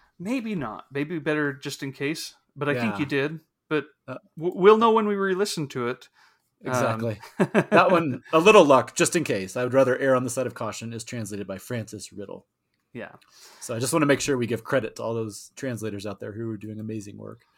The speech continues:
Speaker 1: Yeah, amazing work. I can't, I mean, they're keeping us just, uh, you know, we,
Speaker 2: Ugh.
Speaker 1: we have, we love a lot of English language books, but my goodness,
Speaker 2: Oh,
Speaker 1: there are
Speaker 2: man,
Speaker 1: so
Speaker 2: I
Speaker 1: many of
Speaker 2: know.
Speaker 1: these.
Speaker 2: Exactly.
Speaker 1: So, all right, I'll delete that one from my list. It was the, it was the eighth one. I did, I did,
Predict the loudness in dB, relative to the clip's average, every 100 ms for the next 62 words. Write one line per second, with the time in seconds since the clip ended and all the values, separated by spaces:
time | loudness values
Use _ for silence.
0 | _ _ _ _ _ -14 -12 -12 -18 _
1 | -2 2 2 2 -4 -6 -6 -8 -6 -6
2 | -4 -4 -4 -6 -10 -8 -6 -6 -10 -14
3 | -14 -12 -10 -10 -12 -18 -20 _ -12 -10
4 | -8 -6 2 4 2 0 0 2 2 2
5 | 0 -2 -6 -8 -10 -10 -10 -10 -12 -10
6 | -10 -10 -12 -12 _ -18 -16 -16 -14 -16
7 | -18 -20 _ -20 -20 -12 -8 -4 -4 -4
8 | -4 -4 -4 -4 -4 -4 -6 -12 -18 _
9 | _ _ _ _ _ _ -20 -14 -12 -10
10 | -4 -2 -2 -6 -14 -20 -4 4 6 6
11 | 2 -2 -2 -2 0 0 0 -2 0 0
12 | 0 0 0 -2 -6 -8 -8 -8 -4 -4
13 | -4 -4 -4 -4 -4 -2 -2 -2 0 0
14 | 0 -4 -4 -2 -2 0 0 0